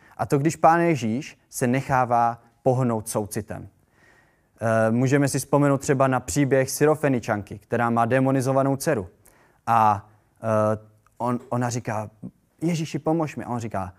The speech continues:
„Ale ty víš, že já jsem byl poslaný jenom za, za, eh, mým lidem.“ A on, ona říká: „No, ale i ty psi sbírají ty drobky z, z, ze stolu Pánu.“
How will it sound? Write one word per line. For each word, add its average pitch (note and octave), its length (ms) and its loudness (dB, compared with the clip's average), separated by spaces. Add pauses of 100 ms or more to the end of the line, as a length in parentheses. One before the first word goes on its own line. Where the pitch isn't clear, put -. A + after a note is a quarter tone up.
(340)
„Ale A#2 220 2
ty B2 200 0
víš, C#3 240 0
že C3+ 80 0
já A#2+ 140 4
jsem A#2+ 180 -4
byl A2+ 100 -2
poslaný A#2 600 -2
jenom C3+ 360 0 (340)
za, G#2+ 520 0
za, F#2+ 600 -4 (160)
eh, F#2+ 500 -4 (440)
mým C#3 200 2
lidem.“ C3+ 320 0
A G#2 100 -4
on, G#2+ 200 -4
ona A2 200 -6
říká: G2+ 240 -8
„No, B2+ 200 -4
ale C3+ 180 0
i D3+ 100 -2
ty D3+ 300 -2 (240)
psi F3+ 440 2 (260)
sbírají B2+ 440 0
ty A#2+ 140 -4
drobky A#2 500 -2
z, - 160 -10 (180)
z, G2+ 260 -8 (460)
ze A2 160 -4
stolu A2 260 -4
Pánu.“ F#2+ 300 -10